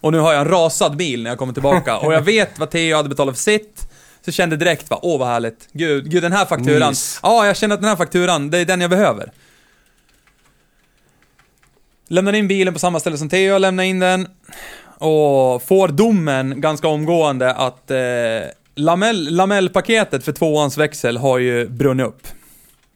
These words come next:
Speaker 1: Han felsökte den lite fort bara och fick någon felkod. Men jag kunde bruka bilen genom att växla automatlådan manuellt. <laughs> Det är, det, det är så jag fick jobba runt det. Jag fick gasa upp fort på ettan, lång-, långt och länge och sen dubbelslå så att jag fick i trean.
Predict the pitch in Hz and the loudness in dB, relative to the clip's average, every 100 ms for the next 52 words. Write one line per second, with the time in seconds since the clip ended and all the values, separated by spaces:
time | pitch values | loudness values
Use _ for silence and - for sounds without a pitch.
0 | _ _ _ - 147 147 180 165 180 160 | _ _ _ -4 -2 2 2 2 2 2
1 | 131 127 127 - 139 - 120 117 120 120 | -2 -2 -4 -2 -4 0 0 2 0 -2
2 | 117 131 131 120 120 117 123 117 - - | -6 -8 -6 -4 -4 -4 -6 -8 -10 -6
3 | 139 143 190 190 240 220 220 269 185 185 | -4 0 2 2 2 2 2 0 2 2
4 | 147 123 120 135 - _ - 156 165 160 | 2 0 -2 -6 -12 _ -2 0 2 2
5 | 139 - 147 175 180 - 208 143 120 _ | 2 0 -2 -2 -2 -2 0 0 -2 _
6 | 151 170 160 139 156 135 131 135 143 104 | -6 -2 -2 0 0 0 0 -2 -2 -4
7 | 113 - - - _ _ _ _ - - | -8 -16 -18 -20 _ _ _ _ -20 -14
8 | 151 - - - 220 208 196 202 - - | -12 -12 -12 -8 0 2 4 2 0 -14
9 | - - 190 208 202 240 220 170 175 180 | -20 -8 0 0 2 4 4 2 0 2
10 | 190 165 175 190 151 135 143 180 170 208 | 2 2 2 0 0 0 0 0 2 2
11 | 208 233 226 - 226 220 185 180 - - | 4 2 0 0 -2 0 0 0 -2 -2
12 | 202 196 190 175 196 185 208 220 180 165 | 0 0 -2 0 0 2 0 0 0 0
13 | 165 170 185 160 156 180 147 139 170 147 | 2 0 0 0 0 -2 0 0 0 0
14 | 170 - 214 196 165 160 143 139 151 156 | -2 0 0 2 0 -2 -6 -6 -6 -6
15 | 151 170 165 170 170 165 165 | -4 -2 0 2 2 0 -4